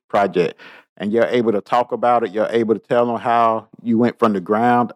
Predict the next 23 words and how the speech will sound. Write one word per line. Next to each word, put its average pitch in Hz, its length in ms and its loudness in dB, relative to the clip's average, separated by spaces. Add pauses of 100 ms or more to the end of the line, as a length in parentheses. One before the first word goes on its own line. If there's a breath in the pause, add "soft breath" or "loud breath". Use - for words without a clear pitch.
up 127 320 0
and 104 180 -8
got 113 200 2
it 101 60 0
running. 123 420 0 (360 loud breath)
You're 110 140 2
able 110 220 0
to 110 60 -2
tell 113 240 0
them 117 100 -4
what 113 140 -2
kind 113 200 2
of - 100 -8
issues 131 640 -2 (240)
to 110 100 0
look 131 240 -2
out 135 260 0
for. 139 300 0 (580 loud breath)
I - 100 -2
think 123 240 -2
that 120 140 2
makes 120 320 -4
you 117 480 0